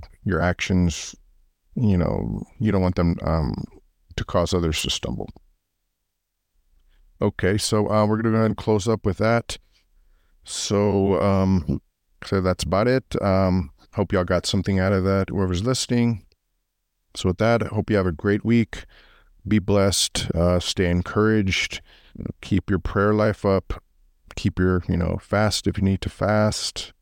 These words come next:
You know, um, find that special time with the Lord. Find your secret place in your house, wherever it is, where you can one-on-one,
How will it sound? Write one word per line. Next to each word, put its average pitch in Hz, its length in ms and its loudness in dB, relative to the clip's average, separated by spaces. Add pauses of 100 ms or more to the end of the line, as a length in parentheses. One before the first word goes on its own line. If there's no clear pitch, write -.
(320)
You 82 200 -2 (100)
know, - 180 -2
um, 95 440 -2 (100)
find 110 220 2
that 110 180 0
special 104 460 -2
time 98 280 0
with 95 100 -2
the 85 80 -2
Lord. 95 500 2
Find 101 200 0
your 90 80 0
secret - 440 -2
place 104 340 0
in 104 80 -2
your 98 100 2
house, 90 380 2
wherever 101 220 2
it 107 80 2
is, 95 340 2 (680)
where 95 180 0
you 98 120 4
can 80 460 0 (400)
one-on-one, 95 960 2